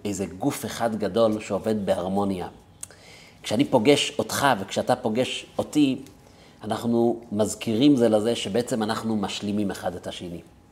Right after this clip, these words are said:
שיש כאן משהו גדול, שהוא הרבה יותר גדול מסך החלקים שמרכיבים אותו. דוגמה לדבר, הייתה המנורה בבית המקדש. עכשיו, כל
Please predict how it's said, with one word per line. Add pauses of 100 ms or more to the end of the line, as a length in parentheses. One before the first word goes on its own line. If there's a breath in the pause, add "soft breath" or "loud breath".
(240 loud breath)
שיש
כאן
משהו
גדול, (680 loud breath)
שהוא
הרבה
יותר
גדול
מסך
החלקים
שמרכיבים
אותו. (2750 loud breath)
דוגמה
לדבר, (1700 soft breath)
הייתה
המנורה
בבית
המקדש. (340)
עכשיו,
כל